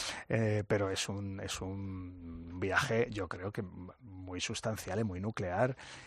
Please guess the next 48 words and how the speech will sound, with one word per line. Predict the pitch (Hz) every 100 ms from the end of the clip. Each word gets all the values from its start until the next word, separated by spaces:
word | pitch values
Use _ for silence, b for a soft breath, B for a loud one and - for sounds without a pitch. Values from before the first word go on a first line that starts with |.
| B -
y | 110
que, | - 98 95 92 95
y | 113
que | - -
el | 87
presidente | 90 90 87 85 85 104
chino, | - 107 120 101 _ _ -
con | 95
el | 92
papel | - - -
que | -
tiene | - 95 92
China | - 95
hoy | 92
en | 90
el | 85
mundo, | 90 123 101
llame | 90 92
al |
presidente | 90 90 90 90
del |
gobierno | 87 90
de | 87
España | - 101 113 95
para | 87 90
que | 92
organicemos | 87 90 87 95 92
una | 98 92
visita, | 87 - 120 101 - B B
que | -
vaya | 98 101
a |
ser | - 101
una | 101
visita | 95 - 113 104 92 B B
de | 110
Estado | 90 - 104 131 101
prácticamente, | - 82 - 92 101 147 110
porque | - - 95
realmente | - 92 98 -
se | 92
va | 90
a |
ver | 117
con | - 101 90 92 98
los | 90 -
principales | 101 98 - 98 104
dirigentes | 107 104 - 107 117 95